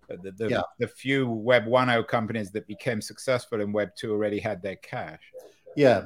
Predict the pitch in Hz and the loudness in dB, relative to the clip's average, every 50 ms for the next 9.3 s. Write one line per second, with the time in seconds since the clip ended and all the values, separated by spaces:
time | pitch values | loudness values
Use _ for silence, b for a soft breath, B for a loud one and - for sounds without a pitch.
0 | - 131 135 135 175 - 175 165 151 185 214 233 220 190 - - 190 175 180 180 | 2 2 2 2 2 0 0 4 6 8 8 8 6 4 4 2 2 4 8 8
1 | 165 156 131 120 123 117 123 - 147 143 135 123 110 104 98 95 95 95 - - | 8 8 8 6 0 -2 0 4 4 6 6 6 4 2 -2 -4 -8 -10 -12 -18
2 | _ _ _ _ _ _ - - - _ _ _ - - - 135 123 120 120 120 | _ _ _ _ _ _ -20 -20 -20 _ _ _ -20 -14 -8 -4 0 2 2 4
3 | 117 113 110 113 113 113 - - - - - - 139 143 147 - - - - - | 4 4 2 0 -2 -4 -6 -10 -8 -8 -2 2 2 2 2 2 -2 -8 -2 2
4 | 143 127 123 123 117 117 - - - - - 127 120 113 113 101 - 127 117 110 | 4 4 4 4 2 0 -2 -6 -6 -2 0 0 0 0 -2 -4 -4 -4 -2 0
5 | 113 117 113 113 113 110 104 104 104 104 104 - - 123 120 120 113 107 117 113 | 0 0 0 0 0 -2 -4 -6 -8 -8 -8 -4 -4 -2 0 0 0 0 0 0
6 | 107 - - 117 110 104 101 95 - - - 139 123 127 - - 123 110 - - | -2 -2 -6 -6 -6 -6 -6 -8 -10 -4 -2 -2 -2 -2 -2 0 0 0 0 -2
7 | - - - _ _ _ _ _ _ _ _ _ _ _ _ 135 127 113 - - | -8 -20 -20 _ _ _ _ _ _ _ _ _ _ _ _ -8 -8 -6 -4 -2
8 | - 131 127 113 - - - 139 131 127 127 117 104 107 113 117 113 107 - - | 0 0 0 0 -2 0 4 4 6 6 6 4 4 2 0 0 0 -2 -6 -6
9 | 107 104 104 104 101 | -6 -6 -6 -6 -8